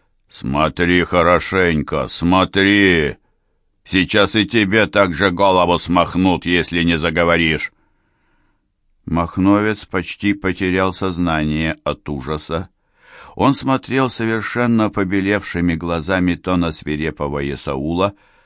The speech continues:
то на обезглавленного своего командира и бормотал еле слышно: «Всё, всё скажу, ваше благородие,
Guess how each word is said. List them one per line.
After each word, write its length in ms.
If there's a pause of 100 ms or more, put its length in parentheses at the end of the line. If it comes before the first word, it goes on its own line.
(240)
то 240
на 200
обезглавленного 1080
своего 480
командира 840 (600)
и 80
бормотал 760
еле 360
слышно: 560 (300)
«Всё, 400 (640)
всё 340 (100)
скажу, 440
ваше 320
благородие, 800